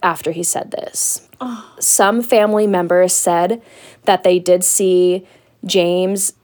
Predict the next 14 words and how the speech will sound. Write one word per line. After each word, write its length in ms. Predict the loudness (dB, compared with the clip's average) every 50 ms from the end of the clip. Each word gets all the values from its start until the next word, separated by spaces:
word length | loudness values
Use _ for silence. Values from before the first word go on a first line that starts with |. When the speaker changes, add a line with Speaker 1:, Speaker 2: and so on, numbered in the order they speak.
| _ _
Speaker 1:
and 260 | -2 0 2 2 0 2
also 320 | 2 0 0 0 0 -2 -4
Charles, 720 | -4 -4 -2 0 0 2 2 2 2 2 2 2 0 0
so 80 | -2 -2
Speaker 2:
Mm-hmm. 100 | -2 0
Speaker 1:
Sylvia's 400 | 0 0 0 2 0 0 -2 -4
two 220 | -4 -2 0 2 2
older 240 | 2 2 2 0
brothers, 640 | 0 0 -2 -2 0 2 2 2 2 2 2 0 -2
try 240 | -4 -4 -2 -2 -2
to 100 | -2 -4
take 360 | -6 -4 -4 -4 -4 -4 -2
Bruce 280 | -2 -2 -2 -2 -4
down, 600 | -4 -2 -2 0 2 2 2 2 0 0 0 -2